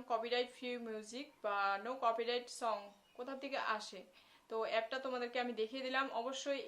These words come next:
এই অ্যাপটা ডাউনলোড করে তোমরা এখান থেকে no copyright মানে কপিরাইট ফ্রি সং ডাউনলোড করে ব্যাকগ্রাউন্ড মিউজিক লাগাতেই পারো, তোমাদের কিন্তু কোনো অসুবিধা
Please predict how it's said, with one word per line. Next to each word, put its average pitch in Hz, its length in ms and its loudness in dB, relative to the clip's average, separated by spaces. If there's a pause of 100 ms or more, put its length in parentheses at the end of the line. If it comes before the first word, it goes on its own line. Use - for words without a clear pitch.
এই 262 140 -2
অ্যাপটা 240 240 2 (100)
ডাউনলোড 214 400 2
করে 240 180 2
তোমরা 226 240 0
এখান 226 240 -6
থেকে 226 160 -2 (180)
no 240 80 -4 (160)
copyright 220 480 2 (360)
মানে 208 200 -4 (160)
কপিরাইট 226 420 -2
ফ্রি 247 120 -4 (160)
সং 233 140 4 (500)
ডাউনলোড 240 360 2 (120)
করে 220 180 2 (140)
ব্যাকগ্রাউন্ড 214 440 6
মিউজিক 226 280 -2 (120)
লাগাতেই 233 420 8
পারো, 175 160 2 (140)
তোমাদের 247 360 0
কিন্তু 269 200 -4 (180)
কোনো 269 220 2 (220)
অসুবিধা 226 320 -2